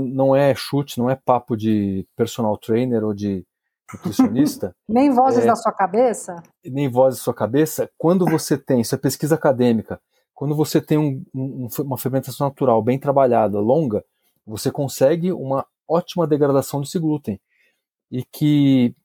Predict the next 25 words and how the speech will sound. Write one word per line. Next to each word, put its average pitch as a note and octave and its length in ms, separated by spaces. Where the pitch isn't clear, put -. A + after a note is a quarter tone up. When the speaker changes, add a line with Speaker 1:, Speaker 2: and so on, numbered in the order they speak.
Speaker 1:
é, A#2+ 320
pode C#3+ 200
até C#3+ 140
ser E3 160
ingerido D3+ 600
por C3 140
pessoas C3+ 460
que F3+ 100
têm, F#3 380
é, A#2+ 100
é, A2+ 520
alguma, A#2 400
alguma A#2 300
sensibilidade. C#3 800
Não C#3 120
tô E3 140
falando D3+ 260
de C3+ 100
doença B2+ 300
celíaca, A#2+ 580
que - 100
é A2 40
uma G#2+ 120
coisa G#2 240
séria, B2+ 480